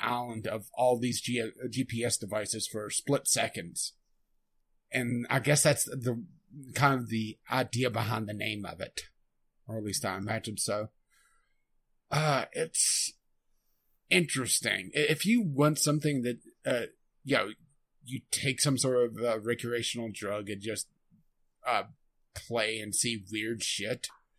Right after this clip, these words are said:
boy, this is your game. There,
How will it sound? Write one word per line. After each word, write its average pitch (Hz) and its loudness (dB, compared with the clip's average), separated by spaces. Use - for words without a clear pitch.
boy, 165 4
this 131 0
is 113 -4
your 113 -4
game. 98 -6
There, 127 0